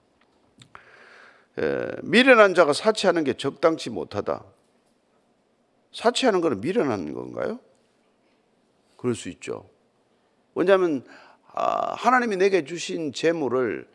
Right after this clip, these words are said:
내가 하나님의 마음을 따라 하나님의 법도를 따라 쓰면 뭐 사치 안 할 터인데, 그건 나를 위해서 써야 한다고 생각하니까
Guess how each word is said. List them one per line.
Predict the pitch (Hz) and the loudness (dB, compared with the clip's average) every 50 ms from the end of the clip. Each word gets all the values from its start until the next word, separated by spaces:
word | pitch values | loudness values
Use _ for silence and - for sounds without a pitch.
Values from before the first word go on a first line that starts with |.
| _ _ _ _ | _ _ _ _
내가 | - 147 147 165 | -4 -4 -4 -2
하나님의 | 160 202 233 240 226 208 190 165 | -2 0 2 2 2 0 0 -2
마음을 | 135 113 110 117 139 170 170 160 139 - | 2 4 4 6 6 4 2 -2 -6 -2
따라 | - 117 113 117 | 0 2 2 2
하나님의 | 110 123 170 185 196 180 170 156 135 - | 2 0 0 0 0 0 0 -2 -2 -2
법도를 | - 175 185 - - - 214 196 175 - | -2 -2 -2 -2 0 2 2 2 0 0
따라 | - 147 135 120 | -2 0 0 0
쓰면 | 113 - - - 160 165 165 165 170 170 - _ _ _ - _ _ _ | -2 -4 -6 -6 -4 -4 -4 -4 -6 -8 -14 _ _ _ -20 _ _ _
뭐 | - - 101 104 | -14 -12 -12 -10
사치 | - - 160 151 - - | -8 -8 -8 -8 -6 -6
안 | 117 104 | -4 -4
할 | 107 110 113 | -4 -6 -8
터인데, | - 135 127 113 95 82 85 65 - - - _ _ _ _ _ _ _ _ | -8 -8 -8 -8 -6 -6 -8 -8 -8 -12 -18 _ _ _ _ _ _ _ _
그건 | 196 175 139 | 0 2 2
나를 | 104 104 127 147 190 247 247 | 2 2 4 4 2 2 0
위해서 | 226 214 196 165 180 170 | 0 0 0 0 -2 -4
써야 | - 180 170 170 | -4 0 0 0
한다고 | 160 160 151 147 135 127 | 0 0 0 0 -2 -2
생각하니까 | 131 131 131 127 123 123 120 123 - 190 214 214 | -4 -4 -4 -4 -4 -4 -6 -6 -6 -8 -8 -8